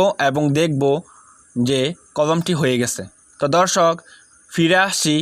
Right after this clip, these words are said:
পনেরো থেকে বিশ দিন পর। তো দর্শক, এই ছিল আমার আজকের ভিডিও। ভিডিওটি যদি ভালো লেগে থাকে, তাহলে অবশ্যই লাইক, কমেন্ট এবং শেয়ার করবেন। আর নতুন নতুন সুন্দর সুন্দর কৃষি বিষয়ক ভিডিও পাওয়ার জন্য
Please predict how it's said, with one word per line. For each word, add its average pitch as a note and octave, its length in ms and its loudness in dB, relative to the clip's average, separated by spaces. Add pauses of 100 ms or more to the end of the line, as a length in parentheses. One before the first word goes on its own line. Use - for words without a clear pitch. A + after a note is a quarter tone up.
(240)
পনেরো F#3 380 2
থেকে E3 240 -2 (340)
বিশ E3 160 2 (120)
দিন C#3 100 2 (100)
পর। G#2 100 -2 (540)
তো - 40 -2 (100)
দর্শক, F3+ 300 2 (280)
এই E3 80 2
ছিল F#3+ 160 -2 (120)
আমার D#3 200 2 (240)
আজকের F3+ 340 -2
ভিডিও। C#3 200 -2 (600)
ভিডিওটি F#3 380 -2
যদি F#3+ 120 0 (100)
ভালো D#3+ 140 0 (100)
লেগে F3+ 240 0
থাকে, E3+ 240 -2 (360)
তাহলে D3 220 0 (160)
অবশ্যই D3+ 480 0 (420)
লাইক, C#3 320 0 (220)
কমেন্ট D#3 380 0 (180)
এবং C#3+ 200 0
শেয়ার B2+ 220 -2
করবেন। G#2 220 -4 (120)
আর C3+ 120 0 (100)
নতুন F3+ 260 0
নতুন E3+ 240 0 (220)
সুন্দর E3 320 0
সুন্দর D#3 260 2 (200)
কৃষি F#3 300 -2
বিষয়ক D3 360 2 (320)
ভিডিও D#3 260 0
পাওয়ার E3+ 260 4
জন্য D#3 140 0